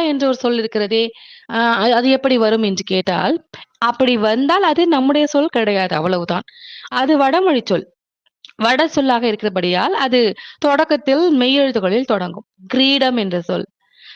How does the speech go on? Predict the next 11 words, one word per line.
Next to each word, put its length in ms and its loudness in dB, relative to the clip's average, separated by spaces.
பிரியா 380 2
என்பது, 420 -4
கிளிஷே 480 2
என்றது. 300 -2
இதெல்லாம் 420 2
பாருங்கள், 460 0
இதெல்லாம், 460 0
அ, 60 2
வடமொழி 480 0
சொற்கள். 440 -2
சில 220 -2